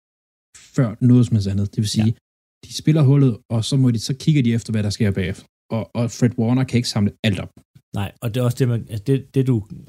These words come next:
Speaker 2: altså hvis du skal løbe igennem midten, det er jo, hvis at han står, øh, nose tackle, som skal stå over for centeren, hvis han står i en et-teknik i stedet for i,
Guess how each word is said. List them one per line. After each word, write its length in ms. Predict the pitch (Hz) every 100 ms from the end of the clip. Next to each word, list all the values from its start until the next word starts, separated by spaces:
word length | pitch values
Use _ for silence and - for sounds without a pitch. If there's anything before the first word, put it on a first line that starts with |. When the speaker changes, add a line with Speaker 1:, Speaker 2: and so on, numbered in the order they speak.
| -
Speaker 2:
altså 200 | 107 95
hvis 160 | 110 120
du 80 | 117
skal 180 | 107 117
løbe 120 | 107
igennem 240 | 110 107
midten, 280 | 117 120 110
det 80 | 107
er 40 |
jo, 100 | 113
hvis 460 | 104 113 101 - - _ -
at 60 |
han 120 | 107 113
står, 260 | - 123 120 110 - - _ _ -
øh, 520 | 107 101 98 98 98
nose 280 | 117 147 156
tackle, 260 | 131 98
som 140 | 98 95
skal 140 | -
stå 120 | -
over 80 | 101
for 80 | 98
centeren, 280 | 120 135 110
hvis 120 | 95
han 100 | 123
står 280 | - 120 117 -
i 60 |
en 100 | 110 -
et-teknik 480 | 139 139 110 104 101
i 40 |
stedet 240 | - 110
for 160 | 104 110 -
i, 280 | 113 101